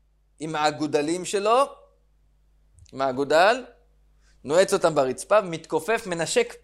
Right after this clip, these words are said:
את הרצפה על ידי שהוא עומד רק על האגודלים, לא על כל הכף יד וכף הרגל, רק על האגודלים, וככה הוא מתרומם ונעמד. זה דבר מאוד קשה.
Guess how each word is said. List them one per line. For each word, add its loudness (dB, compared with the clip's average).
את -2
הרצפה 0
על 0
ידי -4
שהוא -6
עומד -2
רק 4
על 0
האגודלים, 0
לא 2
על 2
כל 0
הכף 0
יד 2
וכף -2
הרגל, 0
רק 0
על 0
האגודלים, -2
וככה -2
הוא -2
מתרומם 0
ונעמד. 0
זה -20
דבר 2
מאוד 2
קשה. -8